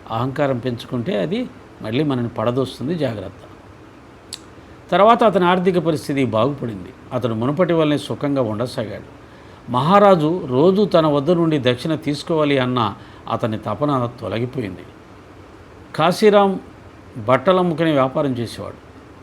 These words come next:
అందువల్ల అనేక ఊళ్ళల్లో సంత జరిగే రోజు అంగళ్ళు పెట్టుకునేవాడు.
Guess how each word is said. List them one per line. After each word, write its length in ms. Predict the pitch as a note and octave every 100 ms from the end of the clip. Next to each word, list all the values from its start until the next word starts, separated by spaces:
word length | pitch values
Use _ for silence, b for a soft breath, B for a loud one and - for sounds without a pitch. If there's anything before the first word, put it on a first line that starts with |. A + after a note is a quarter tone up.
| - - - - - - - - - - - C3+
అందువల్ల 640 | E3 F#3 G3+ G3 E3+ F3+ -
అనేక 320 | B2+ F#3 G3+
ఊళ్ళల్లో 560 | G3 G3 A3 G#3 F3+ E3
సంత 300 | D#3+ D#3 E3+
జరిగే 340 | F#3+ F#3+ F3+
రోజు 440 | F3 E3+ C#3+ D3 E3 - - - -
అంగళ్ళు 340 | A#2+ D#3 E3+
పెట్టుకునేవాడు. 580 | C3+ B2+ - B2 F#2+ F2+